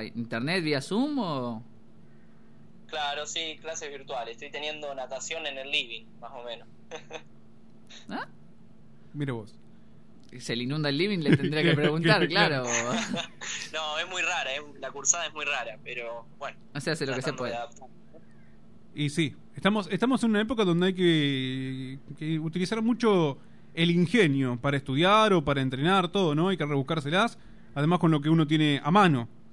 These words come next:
Speaker 3: tiene en casa.
Speaker 2: Obviamente, tenemos la suerte de, de estar en, de que nos agarre esta cuarentena en el siglo veintiuno,
Speaker 3: Claro.
Speaker 2: con todo esto de la comunicación, apretás un botón y tenés un universo de un montón de cosas para hacer.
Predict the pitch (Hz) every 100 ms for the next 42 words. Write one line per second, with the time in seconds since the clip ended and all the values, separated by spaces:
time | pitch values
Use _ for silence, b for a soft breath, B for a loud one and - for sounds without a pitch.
0 | - 165 160 147 208 175 - 113 151 147
1 | 143 165 151 139 123 220 220 - B B
2 | - 143 156 147 135 160 160 160 156 135
3 | 117 110 110 - - 113 113 127 131 117
4 | 110 104 113 117 113 123 135 139 143 -
5 | 139 127 113 117 113 123 143 156 139 117
6 | 113 139 135 135 135 135 165 170 170 190
7 | 214 - - - - 151 147 123 104 107
8 | 120 120 - 120 110 107 110 110 120 120
9 | 123 131 127 120 - 143 143 135 117 127
10 | 127 131 123 117 139 139 123 113 113 -
11 | - - - - - - - - - -
12 | - - 117 127 131 127 120 123 135 131
13 | 120 - 120 117 113 123 127 127 127 139
14 | 131 131 139 113 110 120 117 123